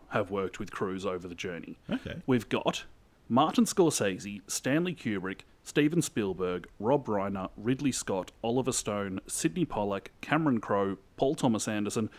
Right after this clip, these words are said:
Speaker 1: Michael Mann, and Francis Ford Coppola.
Speaker 2: Jeez, that's a,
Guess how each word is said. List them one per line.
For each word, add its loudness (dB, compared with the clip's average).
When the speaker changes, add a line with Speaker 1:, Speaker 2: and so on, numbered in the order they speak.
Speaker 1:
Michael 2
Mann, 2
and -4
Francis -2
Ford -4
Coppola. -4
Speaker 2:
Jeez, -6
that's 2
a, -2